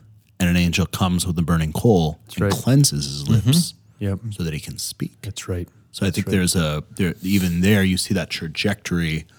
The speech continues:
Speaker 2: Yep.
Speaker 1: from confession to assurance
Speaker 2: That's right.
Speaker 1: to
Speaker 2: That's right.
Speaker 1: now I thank God.
Speaker 2: That's right.
Speaker 1: I've been given
Speaker 2: That's
Speaker 1: lips
Speaker 2: right.
Speaker 1: to, to thank him.
Speaker 3: Yep. And even to Dave's point with the rest of the week, that's what we said last week when we talked about what is liturgy, why we shape our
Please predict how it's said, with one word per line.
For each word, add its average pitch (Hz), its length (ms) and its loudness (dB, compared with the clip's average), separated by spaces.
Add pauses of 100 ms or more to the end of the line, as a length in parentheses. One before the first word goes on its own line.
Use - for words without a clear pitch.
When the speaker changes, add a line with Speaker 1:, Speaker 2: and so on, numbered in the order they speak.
Speaker 2:
Yep. 101 220 -4
Speaker 1:
from 82 460 -2 (400)
confession 87 760 0 (120)
to - 200 -6
assurance 82 680 2
Speaker 2:
That's - 200 -2
right. 90 200 -4 (360)
Speaker 1:
to 80 500 -2
Speaker 2:
That's - 200 -12
right. 98 120 2
Speaker 1:
now 87 220 4
I 73 80 -4
thank - 260 -8
God. - 280 -10 (140)
Speaker 2:
That's - 180 -14
right. - 80 -6
Speaker 1:
I've 85 40 -6
been 78 80 -6
given 76 260 -6
Speaker 2:
That's 73 120 -4
Speaker 1:
lips 101 220 -4
Speaker 2:
right. 82 100 -10 (580)
Speaker 1:
to, - 40 -20
to - 60 -20
thank - 260 -12
him. 104 140 -14 (280)
Speaker 3:
Yep. 120 320 -2
And 147 120 4
even 143 320 4 (200)
to 120 100 -4
Dave's 123 280 4
point - 380 2
with 107 120 2
the 101 80 0
rest 107 240 4
of 98 60 -2
the 98 60 0
week, 104 220 2
that's 107 200 0
what - 80 -2
we 113 80 2
said 98 220 2
last 95 340 0
week 90 360 -4 (260)
when 101 160 0
we 95 80 0
talked 98 260 -2
about 92 220 -2
what 101 160 2
is 90 140 -2
liturgy, 104 440 0
why 101 400 0
we 120 140 4
shape 120 320 2
our 123 260 4